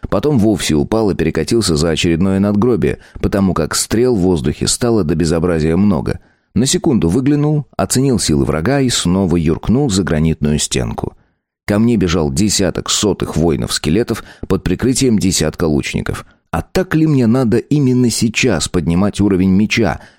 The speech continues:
промелькнула в голове мысль. "Ведь совершенно не факт,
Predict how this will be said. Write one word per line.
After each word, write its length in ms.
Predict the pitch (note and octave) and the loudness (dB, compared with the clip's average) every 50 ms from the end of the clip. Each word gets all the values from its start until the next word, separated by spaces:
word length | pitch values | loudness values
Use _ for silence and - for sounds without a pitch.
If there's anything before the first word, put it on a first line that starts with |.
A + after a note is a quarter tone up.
| _ | _
промелькнула 580 | - - G#2+ G#2+ G2+ F2 - - G#2+ A2 G#2+ G2+ | -2 0 0 2 0 0 0 0 2 2 2 0
в 60 | E2+ | 0
голове 300 | E2+ F#2 F2+ F2 F2+ F#2+ | 2 2 2 2 2 2
мысль. 420 | F#2+ F#2+ F#2 D#2+ - - - - - _ _ _ - | 2 2 2 0 -2 -4 -6 -6 -8 _ _ _ -4
"Ведь 280 | - F#2+ F#2 A2+ A2 F#2+ | -2 0 0 0 0 -2
совершенно 680 | - - A#2+ A#2 B2+ B2 G#2+ - C#3+ C#3 B2 A#2 A#2 | -2 0 0 0 0 0 0 0 0 2 2 2 2
не 220 | A#2 B2 B2+ C#3+ C3+ | 2 2 2 2 0
факт, 440 | - - A2 F#2+ F2 - - - | 0 0 0 0 0 -4 -6 -12